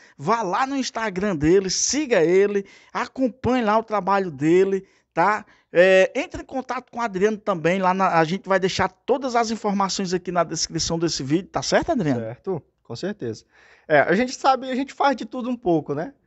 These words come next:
Speaker 2: E eu entrei no meio artístico muito novo, eu sou músico há muito tempo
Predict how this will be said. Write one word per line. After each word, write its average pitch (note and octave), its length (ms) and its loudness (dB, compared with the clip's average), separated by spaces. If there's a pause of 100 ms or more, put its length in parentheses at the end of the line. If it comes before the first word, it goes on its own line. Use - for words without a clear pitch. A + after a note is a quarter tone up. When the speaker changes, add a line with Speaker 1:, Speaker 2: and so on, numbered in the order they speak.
(440)
Speaker 2:
E C#3+ 80 -6
eu G#3 160 4
entrei A#3 260 2
no G#3+ 120 -2
meio G3+ 180 2
artístico F3+ 560 -6
muito E3 480 -6
novo, F#3 260 0
eu E3 60 -2
sou - 180 -6
músico D#3+ 500 -4
há C#3+ 60 0
muito D3 220 -8
tempo A#3+ 400 -6